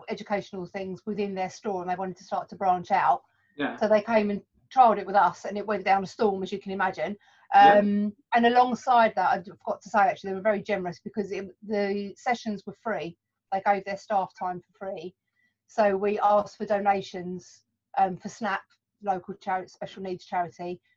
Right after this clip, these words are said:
Speaker 1: and then Microsoft matched that,
Speaker 2: Oh,
Speaker 1: which was incredible.
Speaker 2: wow.
Speaker 1: So we raised, well, they, not only they match funded it, but then they also donated what their staff would have got paid for the day. So I th-, we raised over two thousand pounds for snap.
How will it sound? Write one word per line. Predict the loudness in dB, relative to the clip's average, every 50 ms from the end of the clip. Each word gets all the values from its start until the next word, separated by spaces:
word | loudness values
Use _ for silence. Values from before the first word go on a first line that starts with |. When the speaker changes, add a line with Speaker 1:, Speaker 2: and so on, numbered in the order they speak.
| _ _
Speaker 1:
and | -4 -2 -2
then | -2 2
Microsoft | 4 4 4 2 0 -6 -12 -8 -2 -2 -2 -2 -2 -8 _ _ _ _ _ _ _ _ _ _ _
matched | -4 -2 0 0 -2 -4 -12 -20 -12 -8
that, | -6 -6 -6 -6 -8 _ _ _ _ _ _ _ _ _ _ _ _
Speaker 2:
Oh, | 4 6 6 6 6 4
Speaker 1:
which | 0 -4 -8
was | -10 -12
incredible. | -12 -16 _ -4 -4 -4 -2 -2 -2
Speaker 2:
wow. | -2 -2 -2 -4 -6 -8
Speaker 1:
So | -10 -10 -4
we | -2 -2 0
raised, | 2 4 4 4 4 2 0 -4 -6 _
well, | -2 2 4
they, | 4 4
not | 4 4 2
only | 2 2 2
they | 2 2
match | 2 0 -4 -4 -4 -6
funded | -6 -6 -6 -8 -10
it, | -10 -10
but | -6 -4
then | -2 0
they | 2 2 2
also | 2 0 0 -2 -2
donated | 0 0 0 0 0 -2 -2 -4 -10 -18 -20
what | -18 -10 -10
their | -10 -10
staff | -6 _ 0 2 2 0 -2 -8
would | -10 -10
have | -6
got | -8 -8 -8 _ -4
paid | -4 -4 -4 -6 -10
for | _ -18
the | -14 -6
day. | -2 0 0 0 -2 -4 -10 _ _ _ _ _ _ _ _ _ -20 -20 _ _ -12
So | 0 4 4 6 6
I | 4
th-, | 2 -2 _ -10
we | -8 -2 2
raised | 4 4 4 2 0 0 0
over | 0 0 -4
two | -8 -6 -6 -6 -4
thousand | -2 0 0 0 0 -4 -6 -6
pounds | -4 -4 -4 -4 -6 -12 -18
for | -20
snap. | -16 -14 -10 -10 -10 -10 -12